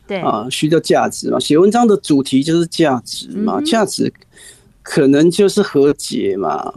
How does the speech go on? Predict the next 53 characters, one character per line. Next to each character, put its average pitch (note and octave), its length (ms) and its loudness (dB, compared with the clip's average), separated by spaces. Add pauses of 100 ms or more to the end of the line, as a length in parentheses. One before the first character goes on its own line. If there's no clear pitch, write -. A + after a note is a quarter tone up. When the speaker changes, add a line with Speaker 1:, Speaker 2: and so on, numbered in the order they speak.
(320)
Speaker 2:
可 C#3 140 0
能 D3 260 6
就 F#3 200 2
是 E3 200 2
勇 C3 360 2
敢， - 280 -2
可 A2 140 -2
能 A#2+ 140 4
就 D3 120 0
是 D3+ 100 0 (100)
独 A#2 280 0
立 A#2+ 260 2
嘛。 - 320 -6
Speaker 1:
嗯 G#3+ 200 -6
哼。 D4+ 140 -8 (680)
Speaker 2:
所 C4 140 2
以 E3 200 4 (340)
你 D#3+ 200 4
冰 A#3+ 240 4
箱 B3 180 2
冰 A3+ 200 4
的 G3+ 80 6
食 E3 280 0
物， G3+ 120 6
可 D3 160 -6
能 C3+ 180 4
就 E3 160 -2
是 F3+ 140 -2
要， D#3+ 180 2 (240)
那 A3 140 2
个 F#3 100 0
食 D#3+ 320 -2
物 E3 160 4
要 E3 140 2
代 D#3 320 -2
表 A#2+ 240 -4
哈， A#2 200 -4 (200)
你 D3+ 200 4
没 E3 120 6
有 G#3 120 4
说 E3 300 2
出 D#3+ 220 0
的 C#3 200 2 (280)
谢 - 260 0
谢， - 300 -2 (320)
你 C#3 520 4 (120)
忘 F#3 260 4
了 C#3 240 2 (100)
说 D3+ 320 0
的 C3 240 0 (200)
道 B2+ 180 0
歉。 - 320 -4 (140)
Speaker 1:
嗯。 G3 560 -8